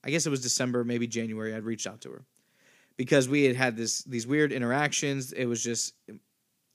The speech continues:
I had a lot going on in my life. And I was upfront with her. And, and a lot of people don't know this. This is a secret that I, this is, you know, new <laughs> information. This is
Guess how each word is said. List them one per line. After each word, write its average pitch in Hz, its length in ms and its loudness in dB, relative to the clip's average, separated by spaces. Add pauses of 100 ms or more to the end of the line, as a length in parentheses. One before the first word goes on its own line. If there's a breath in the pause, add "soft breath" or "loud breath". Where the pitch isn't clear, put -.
(120)
I 131 60 2
had 160 140 4
a 160 40 2
lot 139 280 4
going 123 160 0
on 113 120 0
in 110 60 -4
my 107 80 -4
life. 107 400 -6 (1700)
And 139 80 4
I 143 60 8
was 143 100 4
upfront 180 320 6
with 156 100 2
her. 104 200 -2 (120)
And, 127 280 0
and 135 160 0
a - 20 0
lot 139 140 2
of 151 40 -2
people 151 180 2
don't 135 200 0
know 127 140 2
this. 143 220 2
This 123 180 -2
is 120 160 -2
a 120 60 0
secret 139 440 0
that 123 160 -2
I, 117 480 -2
this 127 260 -4
is, 120 440 -2
you 131 160 -4
know, 113 100 -6
new 127 280 2
<laughs> 139 80 0
information. 165 640 0
This 160 200 0
is 143 220 -2